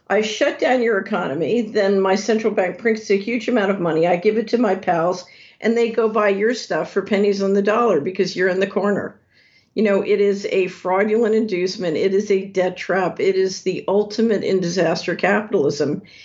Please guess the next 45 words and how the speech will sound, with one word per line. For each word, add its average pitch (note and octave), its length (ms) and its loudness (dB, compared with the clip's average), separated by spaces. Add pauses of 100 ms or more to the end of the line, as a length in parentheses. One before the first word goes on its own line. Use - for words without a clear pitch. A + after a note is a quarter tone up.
(200)
And G#3+ 160 2
it's G#3+ 160 -4
so C4+ 520 -2 (120)
big, A3 420 0
the F3 140 -4
scale G#3+ 380 0
of G3 100 0
it F#3 80 -2
is F3+ 100 -2
so F#3+ 240 0
enormous, F#3 560 0
it's F3 140 -6
hard F#3 280 2
for - 140 4
people F3+ 440 0
to E3+ 200 0
fathom G3+ 560 2
it. F#3 240 -4 (460)
But A3+ 160 -2
that B3 180 2
is C4 180 -2
exactly A3+ 520 0
what's F3 200 -2
happening. F3 300 -4
I F#3+ 40 0
mean, G#3+ 200 2
you've F#4+ 260 0
tracked C4 380 0
disaster G#3+ 500 0
capitalism F3 760 -2
in E3+ 100 2
many F3 240 2
different E3+ 360 2
forms. D#3 580 -2 (520)
But A3 140 0
this C#4+ 160 -2
one D4+ 160 2
is D4 100 0
pretty C4 340 0
obvious. G3 600 -2
It's E3+ 160 -10
just F#3+ 240 -2
very, F#3 400 0
very E3 300 2
big. G#3 480 -2